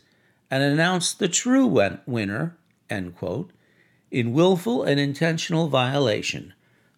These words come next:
of the terms of the oath of said person as prescribed by law, with intent that said person engage in said conduct." This was an overt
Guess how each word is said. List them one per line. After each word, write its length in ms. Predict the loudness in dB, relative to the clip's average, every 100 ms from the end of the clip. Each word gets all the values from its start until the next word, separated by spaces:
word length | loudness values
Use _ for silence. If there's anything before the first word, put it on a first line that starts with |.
| -10
of 160 | -8
the 60 | -8
terms 500 | -4 0 0 0 0
of 100 | -2
the 160 | -2 0
oath 300 | 0 2 0
of 120 | -2
said 320 | -2 -2 -2
person 440 | -4 -6 -4 -6
as 180 | -4 -6
prescribed 580 | -6 -6 0 2 2 2
by 180 | 2 2
law, 500 | 2 2 0 -4 -10 _ _ _ _ _ -2
with 220 | 0 4
intent 520 | 2 2 2 0 0
that 140 | -2
said 340 | 0 0 0 -2
person 380 | -4 -2 -2 0
engage 640 | 0 0 0 0 -4 -4
in 140 | -4
said 340 | -4 -4 -4 -6
conduct." 680 | -4 -2 -2 -4 -10 _ -20 _ _ _ _ _ _ -8
This 380 | 0 0 0 -4
was 240 | -4 -2
an 140 | -2 -2
overt 520 | -4 -4 -4 -4